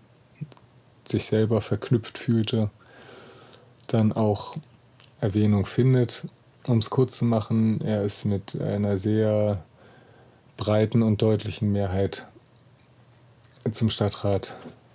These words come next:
gewählt worden. Allerdings wird er jetzt nicht mehr die Ordnung unter sich haben und die Kultur, sondern ich glaube, das war Schule und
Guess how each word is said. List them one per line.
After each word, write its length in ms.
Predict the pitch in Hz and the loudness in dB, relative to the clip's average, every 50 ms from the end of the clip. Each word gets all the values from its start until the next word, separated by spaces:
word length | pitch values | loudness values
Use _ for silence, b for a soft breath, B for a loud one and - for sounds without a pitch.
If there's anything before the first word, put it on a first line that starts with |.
| - - - | -20 -10 -4
gewählt 580 | - 113 90 101 95 87 82 - - - 113 - | -2 0 2 2 2 2 0 -2 -6 -8 -4 -2
worden. 320 | 90 90 87 80 85 87 92 - | 0 0 0 0 -2 -6 -6 -4
Allerdings 680 | - 104 101 101 98 - 110 107 113 113 104 - - - | -2 0 0 0 0 0 0 0 0 -2 -2 -4 -4 -2
wird 160 | 107 98 - | -2 0 0
er 120 | 104 101 | 0 2
jetzt 380 | 104 110 107 - - - - - | 0 0 -2 -4 -8 -8 -6 -4
nicht 580 | 110 110 110 117 131 135 131 - - - - | -2 0 0 2 2 0 0 -2 -8 -8 -4
mehr 480 | 131 123 120 120 120 120 120 117 113 107 - B B B B B B B B B B B B B B B B B B B B B B B B B B B - - - - - - _ - - _ - - | -4 -2 0 0 -2 -2 -2 -2 -4 -6 -10 B B B B B B B B B B B B B B B B B B B B B B B B B B B -20 -20 -20 -20 -20 -20 _ -20 -20 _ -4 0
die 120 | - 127 - | 2 2 4
Ordnung 420 | 123 123 127 135 135 135 131 131 | 4 4 6 8 8 8 8 6
unter 240 | - 127 123 135 127 | 4 4 4 2 2
sich 280 | 117 123 117 - - - | 2 0 0 -2 -2 0
haben 460 | 117 117 117 113 120 120 117 113 - - - - - - _ _ _ _ - - _ - - - - - - - _ - - - - - - - - 123 | 2 2 2 2 2 2 0 0 -2 -6 -12 -20 -20 -20 _ _ _ _ -20 -20 _ -20 -20 -20 -20 -20 -20 -20 _ -20 -20 -20 -20 -20 -20 -6 0 2
und 220 | 120 113 110 104 | 4 4 4 2
die 60 | - | 0
Kultur, 800 | 104 - - 113 101 - - - 117 117 120 120 120 120 123 120 | -2 0 0 0 0 -2 -2 0 2 2 4 4 4 4 4 2
sondern 680 | 110 107 - 107 107 113 120 120 120 120 120 120 120 117 - | 2 0 0 2 2 4 4 4 4 4 2 2 0 0 -2
ich 260 | 123 120 110 - - | -2 -4 -4 -4 -6
glaube, 300 | - 120 117 117 120 120 | -2 0 0 2 2 2
das 220 | 113 113 110 - - | 0 -2 -2 -2 -4
war 100 | 110 107 | -4 -4
Schule 360 | - - - 120 117 117 - | -4 -2 -2 0 0 0 0
und 260 | - 117 113 110 107 | 0 -2 -2 -4 -6